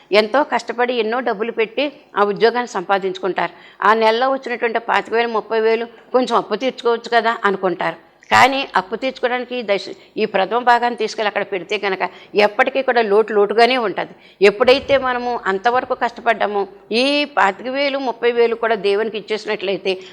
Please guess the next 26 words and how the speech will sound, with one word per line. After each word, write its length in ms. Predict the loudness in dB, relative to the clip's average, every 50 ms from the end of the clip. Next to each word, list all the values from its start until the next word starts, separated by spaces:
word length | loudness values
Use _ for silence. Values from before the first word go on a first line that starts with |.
| -6 0
ఆయన 260 | 4 4 4 4 2 0 0 0
చేతిలో 260 | 0 0 2 0 0
పెట్టేస్తే, 600 | 0 0 -2 0 -2 -4 -2 -2 -2 -2 -2 -4 -8 -14 -6 0 2
ఐదు 200 | 2 4 4 2
రొట్టెలు 300 | -2 -2 -2 -2 -2 0
రెండు 200 | 0 -2 -4 -4
చిన్న 200 | -6 -6 -6 -6
చేపలు 440 | -4 -2 -2 -2 -2 -2 -2 -2
వీరిచ్చి 440 | -2 0 0 0 0 0 -2 -6 -8
కృతజ్ఞతాస్తులు 840 | -8 -6 -6 -6 -6 -6 -6 -4 2 4 4 4 4 0 -6 -6 -2 -2 -2
చెల్లించి, 420 | -2 0 0 -2 -2 -2 -6 -8 -10 -12 -6 2
ఎలాగా 680 | 6 8 8 8 8 8 8 8 8 8 8 6 6 4
ప-, 320 | 4 4 2 2 2 2 -4 -6 -12 -14 -4 4
ఐదు 280 | 4 6 6 6 4 2
వేల 320 | 4 6 6 8 6 6
మంది 240 | 2 0 0 0 0
లెక్కించబడిన 600 | 0 0 -2 -2 -6 -4 -4 -2 -4 -2 -2 0
వారు, 300 | 2 2 2 2 2 -2 -6 -12 -20 -8 0
మరి 180 | 4 4 4 4 2
ఇంచుమించు 500 | -2 -4 -4 -4 -4 -6 -6 -4 -2 0
ఇరవై, 300 | 2 2 2 0 -2 -2
ముప్పై 340 | -2 -2 -4 -2 0 0 2
వేల 340 | 4 6 6 6 6 4
మంది 320 | 2 0 -2 -2 0 -2 -2
లెక్కింపబడనటువంటి 1300 | -2 -2 -4 -4 0 0 0 0 0 0 0 0 2 2 0 0 0 0 -2 -2 -2 -4 -2 -2 0
వారు, 260 | 0 0 0 0 -2